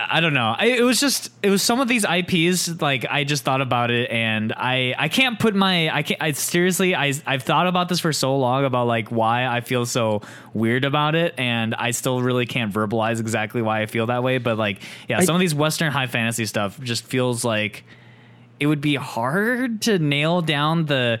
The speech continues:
Speaker 1: the classic high fantasy vibe in that way, but
Speaker 2: I
Speaker 1: I
Speaker 2: think
Speaker 1: s-, I, yeah, I don't know.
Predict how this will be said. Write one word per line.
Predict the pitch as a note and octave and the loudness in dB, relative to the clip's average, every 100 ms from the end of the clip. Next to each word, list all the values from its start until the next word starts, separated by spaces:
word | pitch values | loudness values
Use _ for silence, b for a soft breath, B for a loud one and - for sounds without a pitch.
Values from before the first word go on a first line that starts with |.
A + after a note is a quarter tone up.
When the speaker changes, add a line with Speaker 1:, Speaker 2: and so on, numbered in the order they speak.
| B B - | B B -6
Speaker 1:
the | D3 | -2
classic | - D3 D#3 D3 | 0 0 0 -2
high | C#3+ C#3 | 0 -2
fantasy | C#3 C3 C3+ D3+ F3 F3 F3+ | 0 0 0 0 0 2 0
vibe | E3+ G3 G3+ G#3+ G#3+ | 0 0 2 0 0
in | G3+ G3 | -2 0
that | G#3 G#3+ G3+ | 2 2 0
way, | A3 A3+ A3+ - | 2 2 0 -2
but | E3 E3+ E3 - B B B B B - | -2 0 0 -4 B B B B B 0
Speaker 2:
I | F#3 | 4
Speaker 1:
I | |
Speaker 2:
think | A3+ C4 | 6 6
Speaker 1:
s-, | - F3+ A3 | 2 -4 0
I, | G#3 G3+ - | 0 0 -2
yeah, | - E3+ D#3 | -2 0 0
I | |
don't | C3 C#3 | 0 0
know. | C#3 G2+ | 0 -2